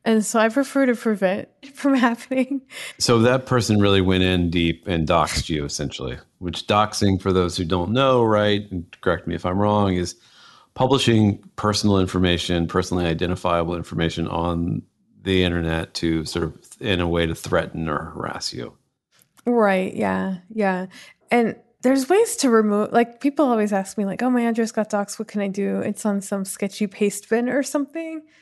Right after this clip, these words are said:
Speaker 1: And I don't know if you can remove it from paste bins, but you can remove it from Google search. There's ways to sort of handle it. But I think the hard part is, is sometimes you know when there's a threat and sometimes this person's just dumb. But, like, sometimes it's, like, that in-between zone where you're like, "Should I leave my house or am I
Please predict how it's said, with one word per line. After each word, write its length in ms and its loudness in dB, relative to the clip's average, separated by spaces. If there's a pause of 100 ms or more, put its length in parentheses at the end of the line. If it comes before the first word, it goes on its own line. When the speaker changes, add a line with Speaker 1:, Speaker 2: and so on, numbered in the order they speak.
(480)
Speaker 1:
And 140 4
I 60 6
don't 200 4
know 100 4
if 100 -2
you 80 0
can 160 0
remove 360 2
it 80 0
from 200 -4
paste 360 -4
bins, 240 2
but 140 0
you 80 0
can 360 0
remove 380 0
it 100 -2
from 220 -4
Google 260 -2
search. 560 -4
There's 240 2
ways 240 2
to 100 2
sort 280 -2
of 100 -2
handle 320 0
it. 260 2 (360)
But 400 2
I 80 2
think 160 2
the 80 4
hard 240 2
part 180 4
is, 300 -2
is 100 -2
sometimes 380 4
you 100 8
know 300 4
when 160 4
there's 240 4
a 80 4
threat 320 2
and 100 0
sometimes 360 0
this 140 -6
person's 460 -10
just 240 -16
dumb. 380 0
But, 180 2
like, 280 0
sometimes 580 0
it's, 240 -8
like, 180 0
that 220 -2
in-between 580 -4
zone 320 0
where 100 4
you're 200 2
like, 200 0
"Should 240 -8
I 120 0
leave 220 -2
my 120 -2
house 480 -2
or 120 0
am 100 -4
I 340 -6